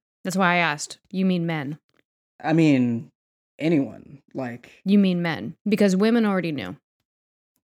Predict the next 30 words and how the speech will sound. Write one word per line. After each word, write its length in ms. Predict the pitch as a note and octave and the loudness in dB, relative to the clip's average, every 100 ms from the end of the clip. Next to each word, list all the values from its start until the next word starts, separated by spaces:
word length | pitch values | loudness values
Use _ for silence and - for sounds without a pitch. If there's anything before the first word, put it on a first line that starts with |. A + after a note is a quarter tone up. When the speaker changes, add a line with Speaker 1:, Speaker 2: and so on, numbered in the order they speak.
| _ _ _ _ _ | _ _ _ _ _
Speaker 1:
You'd 180 | G#3+ G3+ | 0 4
be 120 | A3 | 2
very 320 | F3+ G#3+ A3 | 4 4 4
hard-pressed 460 | A3 G#3 F#3+ F#3 - | 2 0 -2 -4 -4
to 60 | E3+ | -4
find 200 | F3+ E3 | -4 -2
a 40 | |
woman 320 | D#3 D#3 D3+ | -4 -4 -4
that 120 | D3+ D3+ | -6 -8
said 180 | D#3+ | -8
that 160 | D3+ - | -8 -6
she 180 | - F#3+ | -4 -4
doesn't 320 | E3+ E3+ D#3+ | -2 -4 -6
know 160 | D3+ D3 | -8 -10
someone 360 | D3+ D3 C#3 | -10 -12 -12
that's 160 | G#2+ - | -12 -12
been 200 | - C#3+ | -12 -12
a 60 | - | -12
victim 300 | D3+ - - | -14 -12 -14
of 100 | - | -12
sexual 360 | - - D#3+ | -14 -12 -12
assault 360 | - - - - | -12 -10 -12 -12
or 60 | D#3+ | -14
sexual 320 | A2+ - - | -12 -12 -12
harassment 440 | D#3+ A2 D#3 G#2 | -10 -10 -12 -14
or 40 | F2+ | -14
something 340 | A2 - G2+ | -14 -14 -16
to 200 | - - | -16 -14
that 140 | G#2 | -14
effect. 340 | - - - | -14 -16 -18